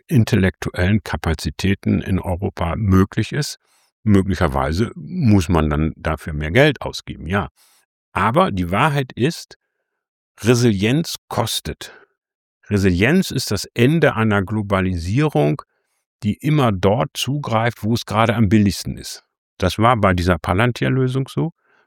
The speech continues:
Das war aber auch so, als wir unsere gesamte Pharma- und Generika-Produktion nach Indien und die Vorprodukte nach China verlagert haben und dann plötzlich bei Corona festgestellt haben, „Scheiße, wir haben ein Lieferproblem.“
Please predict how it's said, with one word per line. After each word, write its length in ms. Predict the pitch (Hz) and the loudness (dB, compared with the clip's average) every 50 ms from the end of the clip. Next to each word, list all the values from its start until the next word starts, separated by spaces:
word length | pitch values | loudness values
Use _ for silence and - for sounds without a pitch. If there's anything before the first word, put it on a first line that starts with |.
| _ - | _ -4
Das 240 | - 82 - - 82 | -4 -4 -2 0 2
war 160 | 90 101 107 | 2 2 2
aber 260 | 120 123 101 104 - | 2 2 2 2 2
auch 180 | - 104 113 110 | 2 2 0 0
so, 280 | - - - 117 110 - | -2 -2 0 0 0 0
als 300 | - 107 - - - - | 0 -2 -4 -4 -2 -2
wir 120 | 113 95 | 0 0
unsere 380 | 80 95 110 107 101 98 101 95 | 0 0 0 0 0 0 -2 -2
gesamte 480 | 101 98 92 110 131 151 127 - - - | -2 0 0 0 0 0 -2 -4 -6 -6
Pharma- 440 | - - 107 123 139 135 131 123 | -4 -2 0 2 4 4 4 2
und 180 | 120 - 104 - | 2 0 -2 -2
Generika-Produktion 1160 | - 95 107 117 135 - 139 123 - 101 92 - - - 101 95 92 - - - - 107 104 | -2 0 0 0 0 0 -2 -2 -2 -4 -4 -4 -4 -4 -4 -4 -6 -8 -8 -4 0 2 2
nach 140 | 95 90 - | 2 0 0
Indien 540 | - - 127 123 123 117 110 110 110 117 - | 0 2 2 4 4 4 4 4 2 2 0
und 280 | - 107 107 101 101 - 101 | 0 0 0 0 0 -2 -2
die 140 | 104 101 | -2 0
Vorprodukte 720 | - - 104 104 - - - 98 95 104 98 - - - 101 | 2 2 2 2 2 2 0 2 2 2 0 0 -2 -2 0
nach 160 | 98 98 98 | 0 0 -2
China 320 | - - 147 143 127 107 | -2 0 2 2 2 2
verlagert 640 | - - - 73 80 80 71 73 80 76 76 - - | 0 0 -4 -4 -4 -4 -4 -4 -4 -6 -6 -4 -2
haben 220 | 85 95 110 117 | -2 0 0 2
und 120 | 92 90 90 | 0 0 0
dann 140 | 92 92 | 0 0
plötzlich 380 | - - 95 95 - - 98 - | 0 0 -2 -2 -2 -6 -6 -2
bei 140 | - 98 92 | 0 0 0
Corona 500 | - - 95 82 90 98 110 104 101 98 | 0 -2 -2 2 4 4 4 4 4 2
festgestellt 720 | - - 95 92 - - 95 - - - 101 98 98 - | 0 -2 -4 -4 -4 -4 -6 -4 -4 -2 -2 -2 -2 0
haben, 200 | 101 104 113 120 - _ - - - - - - - _ - | 2 2 2 2 2 _ -8 -20 -20 -20 -20 -20 -20 _ -6
„Scheiße, 480 | - - 135 - - - - 90 76 - - _ _ _ _ _ _ _ _ - | -2 0 0 0 0 0 -2 -2 -4 -6 -8 _ _ _ _ _ _ _ _ -8
wir 180 | 90 90 80 | -4 -4 -2
haben 160 | 87 95 92 | 0 0 0
ein 160 | 90 95 107 123 | 2 2 2 4
Lieferproblem.“ 800 | 151 135 - 107 90 - - 95 73 73 71 67 65 65 - | 4 4 2 0 0 0 -2 -2 -2 -2 -2 -4 -8 -12 -14